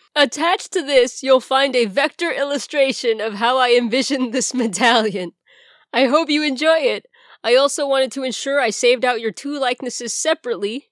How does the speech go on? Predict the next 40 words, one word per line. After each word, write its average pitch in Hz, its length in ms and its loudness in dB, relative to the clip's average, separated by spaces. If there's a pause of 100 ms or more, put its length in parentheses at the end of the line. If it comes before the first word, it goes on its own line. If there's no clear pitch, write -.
just 302 200 -6
in 294 80 -4
case 277 280 -8
you 269 80 -6
wanted 233 280 -2
them 240 140 -4
for 214 160 -8
any 269 220 -4
purpose 240 560 -6
outside 269 520 -2
of 214 120 -10
said 208 200 -6
medallion. 185 680 -4 (400)
As 254 200 0
with 277 140 -6
other 302 220 -2
projects 269 440 -2
I 240 120 -2
work 220 240 -4
on, 202 340 -4
I 175 100 -8
like 247 220 0
to 247 100 -8
base 233 280 0
any 285 180 0
facial 247 380 -2
expressions 220 580 -8
from 208 140 -8
a 196 80 -6
base 220 340 -4 (140)
happy. 165 500 -4 (340)
So 220 220 -6
I've 220 140 0
attached 226 400 -4
a 185 80 -6
happier 262 480 0
version 233 400 -2
of 233 120 -2
you 240 140 -4
both. 202 460 -4